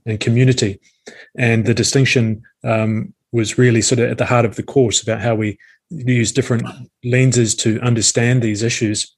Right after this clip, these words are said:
and each have sort of value. Perhaps, um, could you maybe explain those approaches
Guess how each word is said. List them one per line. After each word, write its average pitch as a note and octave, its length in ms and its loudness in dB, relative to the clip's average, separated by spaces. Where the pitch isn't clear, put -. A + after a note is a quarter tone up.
and A#2+ 280 2
each C3 200 0
have A2+ 180 0
sort A#2 160 0
of G2+ 140 -4
value. A#2+ 360 2
Perhaps, - 480 0
um, C3 480 -2
could B2 180 -2
you C3+ 380 4
maybe A#2+ 260 0
explain B2+ 640 0
those A#2+ 240 0
approaches A#2+ 680 -2